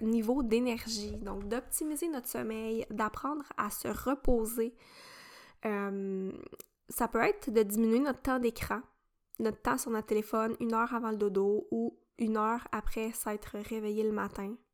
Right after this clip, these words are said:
De, d'ajouter dans notre quotidien des moments de détente, des moments que ce soit juste de connexion à soi, de lecture, de douceur, d'étirement, de méditation, de pleine conscience.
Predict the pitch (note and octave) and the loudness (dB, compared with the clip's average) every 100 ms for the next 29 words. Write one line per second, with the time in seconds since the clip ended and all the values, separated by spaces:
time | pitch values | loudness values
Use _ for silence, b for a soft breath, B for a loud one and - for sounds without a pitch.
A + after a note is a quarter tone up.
0 | - B B B B B - G3 G3+ G3+ | -20 B B B B B -6 2 2 2
1 | G3+ F#3+ G3 G3+ A3+ C#4 B3 - C#4 F#4+ | 0 -2 -2 4 4 4 0 0 2 4
2 | C4+ A3 - A3+ - - G#3 A#3 C4+ A3 | 2 0 -2 -4 -4 -6 2 2 4 2
3 | G#3+ G3+ G#3 A#3+ A3+ G#3+ G3+ F#3+ G#3 G#3+ | 2 2 2 0 0 0 0 2 2 4
4 | A#3 A4+ D#4 A#3+ A3 G#3+ A3+ G#3+ G#3 G#3+ | 2 2 0 -2 -2 0 0 0 -2 -2
5 | A3+ A#3 A#3+ A#3 A#3+ A#3+ - - A3+ G#3+ | -2 -4 -4 -6 -8 -10 -8 -6 -2 -2
6 | A3 A3 C4+ C#4 A#3 - D4 C#4+ - - | -2 -2 -2 -4 -6 -2 0 0 -4 -2
7 | B3 A#3+ A3 - - A3+ A3+ A3+ A#3 B | 2 2 0 -4 0 2 2 0 -2 B
8 | B B B B G#3+ G#3+ G#3+ - - - | B B B B 4 4 0 -6 -12 4
9 | A#3+ A#3 A3+ A3+ A3+ A#3 A3 G#3 G3+ G#3 | 6 6 4 2 0 -2 -4 -2 -2 -2
10 | G#3+ - A3 G#3+ A#3+ G#3 G#3 G#3 G#3+ - | -8 -2 2 4 4 0 -2 -2 -2 -2
11 | - A3+ - G#3+ G#3+ G#3 G#3 G#3 G#3 G#3+ | -2 -2 -2 -2 -2 0 0 -2 -2 -2
12 | G3+ - A#3 A3+ G#3 - - A3+ A#3 A3+ | -2 0 -2 0 -4 -6 -4 -4 -2 -4
13 | G#3 - G#3+ G3+ A3 D4 C#4+ - | -4 -4 -4 -2 -2 -4 -4 -6